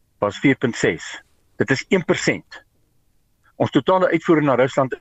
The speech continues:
nul komma twee persent. Ek gaan dit hulle herhaal, nul komma twee persent van ons totale uitvoere. Ons het feitelik niks in gemeen op handelsgebied en op, eh, die gebied van menseregte met Rusland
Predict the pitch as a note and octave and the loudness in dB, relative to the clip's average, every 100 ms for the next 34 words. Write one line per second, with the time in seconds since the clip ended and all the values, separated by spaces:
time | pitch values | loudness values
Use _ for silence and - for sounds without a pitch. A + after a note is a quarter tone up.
0 | _ - G2 C3+ G3 F#3+ - _ _ - | _ -4 0 4 4 2 -2 _ _ -2
1 | D#3+ D3 - _ E3 D#3+ D3 - A2 F2 | 2 0 -2 _ 2 2 2 -2 -4 -6
2 | _ - _ _ _ - A#2+ B2 B2+ C3 | _ -20 _ _ _ -2 -2 -2 0 2
3 | A#2+ - A2+ A2 E2+ - _ - A2+ F#3 | 2 2 2 4 2 -4 _ -4 0 2
4 | G#3 - D#3+ D3 - G3 G3 F3 - E2+ | 0 0 0 0 0 0 2 0 -2 -6
5 | - _ _ C#3 C3+ - C#3 C3 A#2+ - | -8 _ _ -2 -2 -4 -2 0 2 0
6 | A2+ G#2 E2+ - - E3+ - E3+ - _ | 0 0 0 -2 -2 0 2 -2 -4 _
7 | _ - G#3+ - F3 - - F#2+ B2 - | _ -4 -4 0 0 -2 -8 -2 0 -2
8 | - A#2+ A2+ G#2 F#2 C#2 _ _ _ _ | -4 -4 -2 0 0 -2 _ _ _ _
9 | _ _ _ _ _ _ - G3+ F#2+ F#3 | _ _ _ _ _ _ -4 0 2 0
10 | - E3+ F3+ E3 - F#3+ F#3 D#3 D3+ - | -2 -4 -4 -6 -2 0 2 0 -2 -4
11 | _ _ _ _ _ A2 G#2 G2+ A#2 - | _ _ _ _ _ 2 4 4 0 -2
12 | A2 C#3 C3+ A#2 G2 A#2+ C#3+ B2 G2+ - | -2 -2 -2 -2 0 0 2 0 0 -4
13 | - - _ _ _ _ G#2+ G2 A#2+ - | -14 -14 _ _ _ _ -2 0 -2 0
14 | E3 E3 | -2 -2